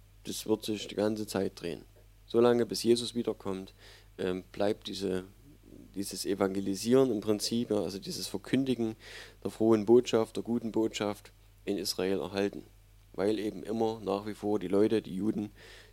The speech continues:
nicht, das nicht sehen wollen einfach, dass Jesus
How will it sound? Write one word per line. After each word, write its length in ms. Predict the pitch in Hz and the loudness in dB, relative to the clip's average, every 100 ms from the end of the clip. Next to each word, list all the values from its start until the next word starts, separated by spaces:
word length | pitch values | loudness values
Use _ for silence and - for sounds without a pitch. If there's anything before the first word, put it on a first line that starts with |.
| - | -4
nicht, 380 | 104 101 - - - - - - - - - - - - - - | -2 -2 -4 -8 -14 -20 -20 -20 -20 -20 -20 -20 -20 -20 -20 -4
das 220 | 101 - | -2 0
nicht 240 | 107 101 - | -2 -2 0
sehen 300 | 101 104 95 | 0 2 0
wollen 220 | 85 82 | -4 -4
einfach, 340 | 85 82 82 | -8 -10 -12
dass 240 | - 82 - | -10 -8 -4
Jesus 460 | 92 98 95 - | -4 -4 -6 -8